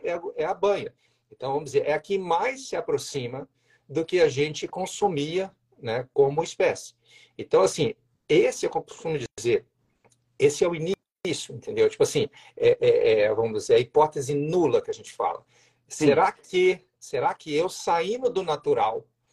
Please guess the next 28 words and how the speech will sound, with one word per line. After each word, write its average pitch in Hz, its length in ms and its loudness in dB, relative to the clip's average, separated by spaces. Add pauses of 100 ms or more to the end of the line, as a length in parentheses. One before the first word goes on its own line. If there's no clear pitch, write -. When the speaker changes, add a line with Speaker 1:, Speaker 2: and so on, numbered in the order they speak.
(420)
Speaker 1:
e 180 140 0
optando 214 540 2
por 196 180 -2
um 175 120 -4
óleo 143 420 0 (240)
que 143 340 -10
nunca 175 540 0 (380)
foi 139 300 4 (280)
tão 131 180 0
frequente 123 540 -4
na 120 60 -4
nossa 113 280 -4
alimentação, 123 600 -2 (460)
eu 165 140 4
estaria 135 380 2
seguro? - 500 4 (180)
Esse 208 240 2
é - 20 6
o 226 40 6
raciocínio 226 420 0
básico, 196 400 0 (380)
entendeu? - 300 -10 (180)
Eu - 100 2
tenho 208 140 4
que - 40 -14
partir 190 280 2
da 180 120 2
premissa 208 720 2